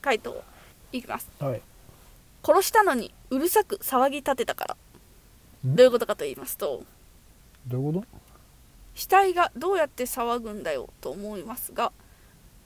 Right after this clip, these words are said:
Speaker 1: 不満の原因を排除する。欲求を満たすなどしても満足できないのは連続犯にある思考です。ちょっとダメだな。
Speaker 2: これ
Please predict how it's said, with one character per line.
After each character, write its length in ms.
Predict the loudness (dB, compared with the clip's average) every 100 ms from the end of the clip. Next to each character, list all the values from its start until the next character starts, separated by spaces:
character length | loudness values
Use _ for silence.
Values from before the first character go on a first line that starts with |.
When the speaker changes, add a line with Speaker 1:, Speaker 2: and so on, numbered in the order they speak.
| -20
Speaker 1:
不 180 | -8 -2
満 260 | 4 4 2
の 140 | -2
原 200 | 0 -2
因 280 | -2 -6 -8
を 160 | -8 -8
排 260 | -6 -4 -4
除 160 | -6
す 180 | -10 -12
る。 140 | -12 -14 -18 -20 -20 -20 -20 -20 -20 -20 -20 -20 -20 -20 -20 -20 -20 -20 -20 -10 2
欲 180 | 2 2
求 220 | 2 4
を 240 | 4 2 -2
満 100 | -2
た 120 | 0
す 120 | 0 -6
な 120 | -8
ど 140 | -10
し 100 | -4
て 80 | -4
も 160 | -4 -6
満 240 | 0 0 0
足 200 | -6 -8
で 120 | -14
き 100 | -10
な 140 | -10
い 60 | -10
の 120 | -12
は 80 | -10
連 200 | -8 -8
続 280 | -8 -10 -10
犯 260 | -10 -10 -12
に 140 | -16 -12
あ 120 | -10
る 100 | -10 -14 -20 -20 -20 -20 -20
思 120 | -18 -14 -12
考 60 | -12
で 80 | -14
す。 60 | -8
ち 60 | -8
ょ 40 |
っ 40 | -6
と 120 | -6
ダ 100 | -4
メ 80 | -2
だ 140 | -2
な。 140 | -2 -4
Speaker 2:
こ 60 |
れ 80 | -6